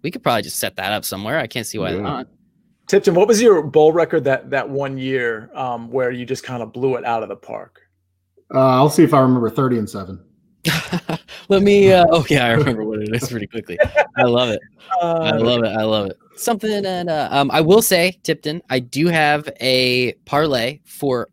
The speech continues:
Speaker 1: all of the <laughs> championship games. I know this is not how you're supposed to bet, but, oh, it's just too much fun.
Speaker 2: <laughs> It's
Speaker 1: Um,
Speaker 2: fun.
Speaker 1: I have Ohio State covering, Cincinnati money line, Bama covering, um, who else?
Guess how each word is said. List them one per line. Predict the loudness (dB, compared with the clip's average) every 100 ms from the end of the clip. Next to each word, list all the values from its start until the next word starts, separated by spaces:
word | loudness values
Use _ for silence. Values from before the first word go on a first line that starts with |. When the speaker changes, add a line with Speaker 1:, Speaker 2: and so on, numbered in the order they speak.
| -4
Speaker 1:
all | 0 2 0 -2 -2
of | -2 -2 -4
the | -4
<laughs> |
championship | -4 -2 -2 -2 -4 -4 -6 -6
games. | -6 -8 -8
I | -6
know | -6
this | -8 -10
is | -10
not | -10
how | -8
you're | -8 -10
supposed | -8 -8 -8
to |
bet, | -8 -8 -10
but, | -20 _ _ _ -12
oh, | -8
it's | -8 -8
just | -10 -8
too | -8
much | -8
fun. | -12 -16 -18 _ -20
Speaker 2:
<laughs> | _ -6
It's | -2 0 -2
Speaker 1:
Um, |
Speaker 2:
fun. | -4 -10 -14 _ _ _
Speaker 1:
I | -4 0
have | 0 0 0 0 -2 -6 -8
Ohio | -4 0 0 0
State | -2 -4
covering, | -2 -2 -2 -8 -8
Cincinnati | -8 -8 -6 -2 -2 0
money | -2 -2 -2
line, | -2 -2 -4 -8 _ -4
Bama | 0 0 -2
covering, | -2 -2 -2 -4 -4 -6 -12 _ _ _ _ -20 -20 -20 -20 _ -8
um, | -4 -2 0 0 -2 -6 -12 _ _ _ _ _
who | -4 -2
else? | -4 -6 -12